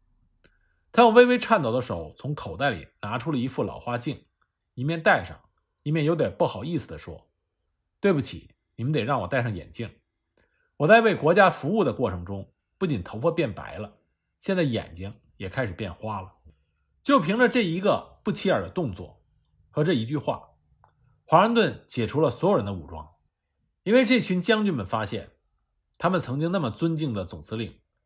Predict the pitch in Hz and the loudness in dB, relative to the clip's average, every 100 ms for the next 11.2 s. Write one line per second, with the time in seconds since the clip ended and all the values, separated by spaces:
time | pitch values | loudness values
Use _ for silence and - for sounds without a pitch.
0 | _ _ 107 117 120 147 98 87 113 - | _ _ -6 -4 -2 -2 -2 -8 -8 -8
1 | 78 71 82 69 - _ _ _ _ _ | -12 -14 -16 -18 -20 _ _ _ _ _
2 | _ _ - 254 269 269 214 226 247 240 | _ _ 2 4 6 4 4 2 4 2
3 | 135 - _ 139 170 190 95 95 196 127 | 2 -4 _ -4 -2 -2 -6 -4 -4 -4
4 | 90 - - _ _ _ - 117 127 175 | -8 -14 -20 _ _ _ -10 -6 -2 0
5 | 175 160 107 117 95 104 113 _ _ _ | 0 -2 -4 -6 -8 -10 -12 _ _ _
6 | _ _ _ 214 247 233 208 - 208 190 | _ _ _ 0 2 4 2 -2 0 0
7 | - 165 110 92 104 123 151 131 139 90 | 0 -2 -2 -6 -6 -4 -4 -2 -2 -4
8 | 82 120 117 _ _ _ _ _ _ _ | -10 -12 -12 _ _ _ _ _ _ _
9 | _ - 226 262 262 - 202 190 135 - | _ 4 4 6 2 0 2 4 2 -2
10 | - 233 190 202 233 180 185 220 101 80 | -6 0 0 0 -2 -2 2 4 2 -6
11 | 57 - | -14 -20